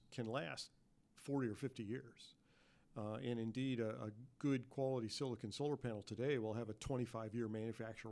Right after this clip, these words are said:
warranty. Um, fifteen years ago, everybody said,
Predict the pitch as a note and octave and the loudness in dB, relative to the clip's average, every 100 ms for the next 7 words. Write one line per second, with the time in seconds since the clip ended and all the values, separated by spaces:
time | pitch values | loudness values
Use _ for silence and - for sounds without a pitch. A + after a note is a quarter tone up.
0 | G#2 A#2+ A#2+ - A3 - - - - - | -6 -6 -6 -10 -14 -14 -20 -20 -20 -20
1 | - - - - A2+ G#2+ G#2+ - - D3+ | -20 -20 -14 -2 0 0 -2 -8 -2 -2
2 | - C#3 B2+ C#3 A#2+ A2+ A2+ A2 A2+ G#2 | 0 2 4 4 2 2 2 2 0 -2
3 | - B2 A2 | -2 -2 -2